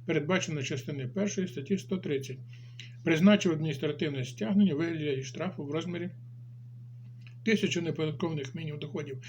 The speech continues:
громадян з позбавленням права керування транспортним засобом на один рік. Згадана постанова ухвалена з порушенням вказаних вище, е, змін до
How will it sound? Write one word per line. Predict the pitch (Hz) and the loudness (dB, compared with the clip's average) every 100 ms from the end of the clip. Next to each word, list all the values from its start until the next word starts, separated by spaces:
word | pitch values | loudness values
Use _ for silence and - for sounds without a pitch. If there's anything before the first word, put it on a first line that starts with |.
| - | -10
громадян | - 147 143 135 214 202 - - | -2 0 2 4 6 4 0 -8
з | |
позбавленням | - 139 180 156 143 131 | 2 4 4 4 2 0
права | 185 208 | 4 4
керування | - 139 127 151 170 165 | 4 0 0 -2 -2 -4
транспортним | 139 147 131 156 135 131 | -2 -2 -2 -6 -4 -2
засобом | 147 175 139 131 | 0 -2 -4 -4
на | 131 | -2
один | 131 147 | -2 -4
рік. | 117 - - - - - - - - | -6 -10 -14 -16 -16 -16 -14 -14 -6
Згадана | 123 135 190 202 196 | 0 6 8 10 8
постанова | 180 160 - 170 190 180 | 8 0 2 4 6 4
ухвалена | 170 175 175 160 | 2 0 0 -2
з | |
порушенням | - 160 180 - 170 160 160 - | -2 0 0 0 -2 -4 -6 -10
вказаних | - 170 151 160 151 | -4 0 0 0 -2
вище, | 151 160 - 160 - | -2 0 0 -2 -2
е, | 151 147 143 | -2 0 0
змін | 135 185 143 127 | 2 2 4 0
до | 123 165 131 | 0 0 -2